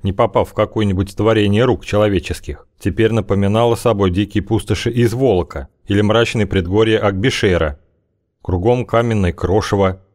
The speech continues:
вставшие дыбом бетонные глыбы, холмы песка, глинистые овраги и нагромождение всего того, что некогда являлось продуктом тончайших технологий, а ныне превратилось в субстанцию для выращивания мхов и сорняков.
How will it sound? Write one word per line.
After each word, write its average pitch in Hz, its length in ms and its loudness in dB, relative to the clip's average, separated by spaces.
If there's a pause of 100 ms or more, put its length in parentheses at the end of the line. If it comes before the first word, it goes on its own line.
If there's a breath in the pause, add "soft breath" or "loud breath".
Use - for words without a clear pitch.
вставшие 107 520 0
дыбом 101 380 0
бетонные 95 480 0
глыбы, 90 600 0 (220)
холмы 98 340 0
песка, 92 640 -2 (140)
глинистые 101 540 0
овраги 90 600 -2 (200)
и 95 80 -6
нагромождение 101 760 0
всего 98 300 0
того, 104 480 0
что - 180 -4
некогда 101 440 -2
являлось 98 520 2
продуктом 92 540 -2
тончайших 90 580 -2
технологий, 107 800 -2 (100)
а 92 140 -2
ныне 110 260 2
превратилось 101 760 0
в - 60 -18
субстанцию 113 680 -2
для 95 160 0
выращивания 95 640 0
мхов 104 380 -2
и 101 80 -4
сорняков. 95 640 -2